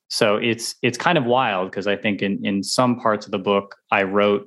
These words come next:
seven years ago, and then other parts I wrote, you know, a year ago. So it's very odd to kind of think about, you know, well, you know this, like, you, you,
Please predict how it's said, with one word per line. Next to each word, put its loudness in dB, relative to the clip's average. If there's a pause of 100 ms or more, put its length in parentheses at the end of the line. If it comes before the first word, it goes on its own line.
(120)
seven -2
years -4
ago, 2
and -2
then 0
other 2
parts -2
I 0
wrote, -2 (100)
you -2
know, 2
a 2
year 4
ago. -2
So -4
it's -2
very 2
odd 0
to -4
kind -6
of -6
think -4
about, 0 (1120)
you -4
know, -2
well, 2
you 2
know 2
this, -2
like, 0
you, 0
you, 2